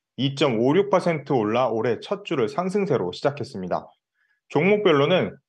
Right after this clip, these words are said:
주간 기준 메타가 팔점영 퍼센트, 넷플릭스가 칠점영 퍼센트, 아마존이 이점구 퍼센트 오르며 상승세들을 주-,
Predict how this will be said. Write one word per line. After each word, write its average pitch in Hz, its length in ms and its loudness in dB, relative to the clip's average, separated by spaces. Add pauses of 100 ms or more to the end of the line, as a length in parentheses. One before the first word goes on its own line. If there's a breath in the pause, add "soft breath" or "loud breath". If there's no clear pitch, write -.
주간 180 340 0
기준 151 300 0
메타가 143 640 2
팔점영 165 800 -2
퍼센트, 110 460 -8
넷플릭스가 160 760 0
칠점영 170 520 0
퍼센트, 113 400 -2
아마존이 113 440 2
이점구 139 640 -2
퍼센트 143 560 0
오르며 113 680 0 (220 loud breath)
상승세들을 185 720 0
주-, 117 180 -10